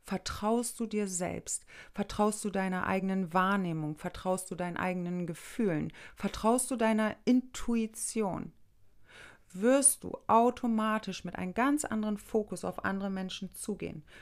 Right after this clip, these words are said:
Du wirst dich ganz anderen Menschen gegenüber öffnen, weil du einfach weißt, du bist safe in dir. Dir kann im Grunde genommen nichts passieren. Weil sobald du merkst, dass ein, nehmen wir jetzt mal einen anderen Mann,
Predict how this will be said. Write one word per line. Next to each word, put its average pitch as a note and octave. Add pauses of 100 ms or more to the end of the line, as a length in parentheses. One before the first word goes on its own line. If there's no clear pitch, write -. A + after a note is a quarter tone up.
Du G#3
wirst A3+
dich A3
ganz C#4
anderen A3
Menschen G3+
gegenüber F#3
öffnen, G#3
weil E3
du -
einfach F3
weißt, C#3+ (240)
du F#3+
bist -
safe D#3+ (280)
in F#3
dir. D#3+ (520)
Dir F3+
kann C4
im E3
Grunde A3+
genommen F3+
nichts -
passieren. A3 (1080)
Weil F3+
sobald A#3+
du C#4
merkst, F#3+
dass E3+
ein, F#3 (220)
nehmen B3+
wir D4
jetzt C4+
mal A3+
einen G#3
anderen G3+
Mann, E3